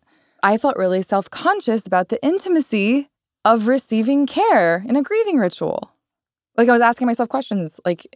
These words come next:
kind of in the back of my head anxiously, like, is, like, receiving care and comfort from somebody who would like more intimacy from you than you kind of want to give them, like, is that okay? And, and, and I don't wanna lead him on, is, like, accepting someone's kale casserole, leading the,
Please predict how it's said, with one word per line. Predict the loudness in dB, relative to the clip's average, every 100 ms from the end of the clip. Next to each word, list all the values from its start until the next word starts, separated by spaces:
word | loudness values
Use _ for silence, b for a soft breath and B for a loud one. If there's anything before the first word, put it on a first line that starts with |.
| -20 _ -4
kind | 0 0
of | 0
in |
the | 2
back | 2 0
of |
my | -2
head | 0 0
anxiously, | 0 -2 -4 -4
like, | -2 -2 -6 b b b b b 0
is, | 2
like, | 2 -2
receiving | -8 -6 -6 -4 -2
care | 0
and | 0 0
comfort | -2 0 0 0
from | -2
somebody | 0 2 2 0
who | 0
would | -2 -2
like | 0 0 0 -2
more | -2 -2
intimacy | -2 0 0 0 -2
from | 0 2
you | 4 4
than | 2 -2
you | -2 0 0 0
kind | -2 -2
of | -2 -2
want | 0 -2 -6
to |
give | -10 -6 -2
them, | 2 2
like, | 2
is | 0
that | 0 0
okay? | -2 -4 -4 -2 -2 -4 _ _ _ 0
And, | 2 4 2 0
and, | 0 2 0 -2 -2
and | 0
I | 2
don't | 0
wanna | 0
lead | -2 -2
him | 2
on, | 2 2
is, | -2
like, | -4
accepting | -4 -4 -2 -2 -4
someone's | -4 -2 -4 -6 -18
kale | -6 -2 -2
casserole, | 0 -4 -2 -2 0
leading | 0 -2
the, | -2